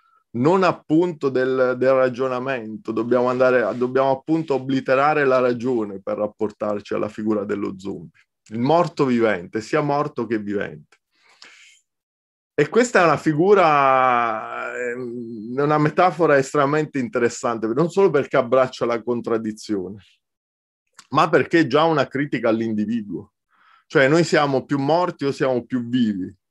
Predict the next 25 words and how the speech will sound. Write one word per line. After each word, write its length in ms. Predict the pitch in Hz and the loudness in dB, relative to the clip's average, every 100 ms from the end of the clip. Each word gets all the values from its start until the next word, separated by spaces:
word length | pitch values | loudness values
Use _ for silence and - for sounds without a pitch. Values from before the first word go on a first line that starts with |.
| _ | _
È 80 | |
un 140 | 117 107 | -4 0
po' 200 | 147 147 | -2 0
questo 440 | 151 139 - 110 | 0 0 -2 -6
che, 340 | 107 107 98 - _ _ _ _ | 0 0 0 -8 _ _ _ _
che 100 | - | 0
a 60 | |
me 300 | 117 127 120 | 2 2 2
spinge 560 | - - 127 127 117 110 | 0 -4 -2 0 2 4
a, 240 | 107 107 | 4 2
a, 680 | - 110 101 95 82 - - 101 _ _ _ - - | -2 -8 -8 -10 -12 -12 -14 -18 _ _ _ -16 -6
a 160 | 123 | -4
pensare 680 | - 120 113 131 120 117 110 | 0 0 2 2 4 4 2
quando, 520 | 120 123 127 120 104 | 0 0 2 2 2
almeno 420 | 113 117 135 120 | 0 0 0 0
tutte 220 | 110 123 135 | -2 -2 2
le 80 | |
volte 280 | 127 127 123 | 4 2 2
che 60 | 117 | -2
ho 80 | 107 | -2
visto 300 | 120 120 120 | -6 -6 -10
un 80 | |
film 280 | 107 123 113 | -4 -4 -2
sugli 360 | 110 117 110 107 | -4 -2 -2 -4
zombie. 540 | 95 104 92 82 104 | -2 -4 -4 -10 -16